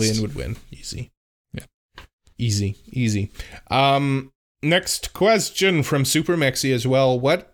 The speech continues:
Speaker 2: what's an anime scene that lives rent-free in your head?
Speaker 1: Hmm.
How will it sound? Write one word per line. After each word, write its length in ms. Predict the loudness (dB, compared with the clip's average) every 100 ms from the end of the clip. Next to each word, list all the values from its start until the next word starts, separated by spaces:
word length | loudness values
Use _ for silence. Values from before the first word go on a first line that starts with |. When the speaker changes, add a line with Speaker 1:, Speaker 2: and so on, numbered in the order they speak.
| _
Speaker 2:
what's 380 | -4 0 2 0
an 80 | -2
anime 420 | 0 0 2 2
scene 320 | 2 2 2
that 140 | 2 2
lives 240 | 0 2
rent-free 760 | 0 0 -2 -6 -2 0 2 0
in 100 | 0
your 140 | 0 -2
head? 360 | -2 -2 -4 -12 _ _ _ _ _ _ _
Speaker 1:
Hmm. 720 | -2 0 0 0 0 0 0